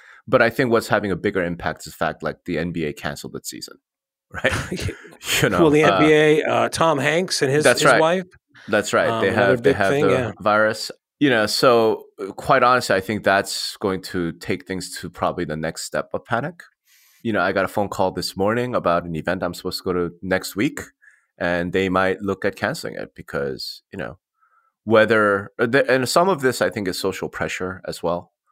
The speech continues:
Speaker 1: Some of it is legal. Like, right now, I think Seattle and California have banned all gatherings of more than two hundred fifty people.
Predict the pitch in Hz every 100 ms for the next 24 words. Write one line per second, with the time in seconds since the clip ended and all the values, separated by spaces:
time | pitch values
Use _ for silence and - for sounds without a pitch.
0 | _ _ - - 110 101 95 85 - 82
1 | 90 104 117 - 98 92 92 101 104 104
2 | 104 98 80 101 95 - 107 92 104 107
3 | 101 - 92 - 98 87 71 90 - 90
4 | - 87 87 82 80 82 90 101 90 90
5 | 80 80 76 85 78 80 - - 95 -
6 | 135